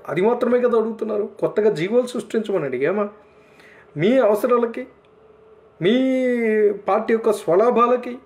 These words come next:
మీరు అర్ధరాత్రి జీవోలు సృష్టించుకొని, ఎందుకు పనికిరాని ఇప్పుడు చైర్మన్లని మీరందరూ ఎన్నుకొని వారికి జీతాలు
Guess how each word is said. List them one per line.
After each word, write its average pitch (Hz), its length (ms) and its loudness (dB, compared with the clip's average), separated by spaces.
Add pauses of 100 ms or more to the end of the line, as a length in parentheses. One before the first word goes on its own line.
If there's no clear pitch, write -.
(140)
మీరు 208 160 2
అర్ధరాత్రి 226 560 0
జీవోలు 220 420 0
సృష్టించుకొని, 240 680 -4 (1500)
ఎందుకు 214 280 0
పనికిరాని 233 500 2
ఇప్పుడు 208 400 -4 (120)
చైర్మన్లని 240 520 2
మీరందరూ 202 400 0
ఎన్నుకొని 226 500 0 (400)
వారికి 190 260 2
జీతాలు 220 460 0